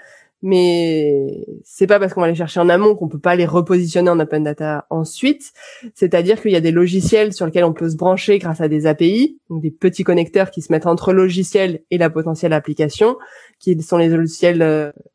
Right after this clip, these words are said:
des cuisines centrales, qu'on appelle les logiciels de G P A O. Et sur, avec ces logiciels-là, on a accès à toute la donnée en intégralité sans avoir à y retoucher,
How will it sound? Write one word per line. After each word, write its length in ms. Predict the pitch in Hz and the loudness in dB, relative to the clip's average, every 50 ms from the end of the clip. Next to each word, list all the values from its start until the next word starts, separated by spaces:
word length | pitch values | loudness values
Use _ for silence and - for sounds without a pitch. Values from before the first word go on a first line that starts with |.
| _ _ _ _ _ _ - 196 - _ | _ _ _ _ _ _ -20 -20 -20 _
des 340 | 135 135 131 131 127 127 127 - - - - 143 _ | _ -10 -8 -8 -8 -8 -10 -10 -12 -16 -18 -20 _
cuisines 280 | _ - 160 151 160 156 | _ -8 -2 0 0 0
centrales, 520 | 151 - - - - - 202 226 254 269 - _ _ _ _ _ _ _ _ | 2 0 -2 -2 0 -2 -2 -2 -2 -6 -10 _ _ _ _ _ _ _ _
qu'on 120 | _ 151 147 | _ -8 -6
appelle 240 | 147 147 160 151 | -6 -4 -2 -4
les 60 | 151 143 | -2 -4
logiciels 280 | 139 143 - - 151 | -4 -4 -2 -4 -2
de 100 | 147 147 | -2 -4
G 140 | 139 139 139 | -6 -6 -6
P 100 | - 147 | -6 -2
A 160 | 147 143 151 | 0 2 4
O. 280 | 180 214 247 247 - _ _ _ _ _ _ _ _ _ _ _ _ | 4 4 4 2 -6 _ _ _ _ _ _ _ _ _ _ _ _
Et 120 | - 156 151 | -6 -6 -6
sur, 340 | - - - - 165 151 - | -6 -10 -10 -10 -10 -10 -4
avec 280 | _ 160 165 170 185 170 | _ 0 2 2 0 2
ces 100 | - 190 | 0 0
logiciels-là, 440 | 170 165 156 147 165 160 165 175 175 | 0 0 -2 0 0 2 2 4 4
on 120 | 170 160 | 2 2
a 40 | 147 | 0
accès 220 | 151 147 - 165 | -2 -2 -2 -2
à 140 | 160 151 143 | 0 0 0
toute 320 | 143 - _ - 247 202 202 | -2 -6 _ -2 -2 0 2
la 120 | 190 165 | 0 2
donnée 380 | 160 170 170 180 175 160 160 - _ _ _ _ _ - | 2 2 2 2 0 0 -4 -10 _ _ _ _ _ -2
en 120 | 185 190 | 0 2
intégralité 720 | 196 190 190 185 175 190 180 175 180 170 180 175 165 156 | 2 2 2 0 2 2 2 0 0 0 0 -2 -2 -2
sans 240 | - - 196 196 190 | -2 0 0 2 2
avoir 240 | 196 185 180 180 170 | 2 2 2 2 2
à 80 | 165 | 2
y 60 | 160 | 0
retoucher, 600 | 156 160 160 156 160 147 - - 220 254 285 277 | 0 0 -4 -4 -6 -10 0 2 2 2 2 -4